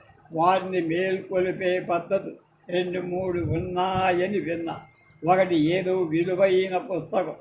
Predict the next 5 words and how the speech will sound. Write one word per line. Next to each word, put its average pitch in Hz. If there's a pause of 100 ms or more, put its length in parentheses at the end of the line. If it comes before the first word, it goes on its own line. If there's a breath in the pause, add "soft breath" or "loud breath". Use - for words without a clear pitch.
(360)
పొరపాటున 185
చెయ్యి 185
జారిపోయిన 185 (580)
డభీమని 196
చప్పుడయ్యేటట్టుగా 180